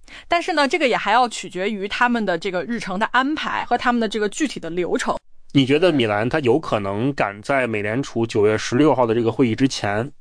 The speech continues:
Speaker 2: 正式就职吗？
Speaker 1: 哦，这个就非常难了，因为首先他要参议院全体投票通过，然后还有总统签署，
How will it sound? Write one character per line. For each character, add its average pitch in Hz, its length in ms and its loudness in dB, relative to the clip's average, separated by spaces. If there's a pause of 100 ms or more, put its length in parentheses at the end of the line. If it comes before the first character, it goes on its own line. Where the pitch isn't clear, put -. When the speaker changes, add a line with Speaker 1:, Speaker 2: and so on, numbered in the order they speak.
(140)
Speaker 2:
正 131 160 2
式 117 140 8
就 117 160 4
职 98 160 -6
吗？ 104 140 -8 (420)
Speaker 1:
哦， - 180 2
这 381 140 2
个 320 80 6
就 254 100 4
非 254 240 0
常 196 200 -2
难 165 180 -6
了， 165 180 -2
因 247 140 -2
为 277 260 4 (580)
首 - 140 -2
先 269 220 2
他 277 140 0
要 220 480 2
参 302 280 -2
议 294 120 2
院 262 240 2
全 214 320 -2
体 190 160 -4
投 165 160 -6
票 202 180 0
通 269 240 -2
过， 269 240 -2 (160)
然 214 140 0
后 269 80 4
还 269 100 0
有 262 140 2
总 196 240 -4
统 277 180 -4
签 294 300 0
署， - 360 -8